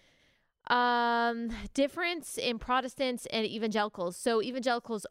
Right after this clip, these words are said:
are Protestants. Um, why are there so many different religions? There always has been a lot of different religions. Uh,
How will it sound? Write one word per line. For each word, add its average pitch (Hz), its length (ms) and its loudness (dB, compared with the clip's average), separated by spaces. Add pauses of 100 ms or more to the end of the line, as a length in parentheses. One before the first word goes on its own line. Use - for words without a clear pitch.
are 190 480 2 (240)
Protestants. - 880 -4 (160)
Um, 202 960 2
why 214 220 2
are 240 80 -2
there 247 100 0
so 254 140 -4
many 240 180 -2
different 208 360 -2
religions? 196 760 0
There - 140 -6 (100)
always 190 400 4
has 180 140 -8
been 170 340 -4 (560)
a - 80 0
lot 180 260 4
of 180 100 -8
different 185 340 -6
religions. 175 840 -4 (240)
Uh, 196 440 4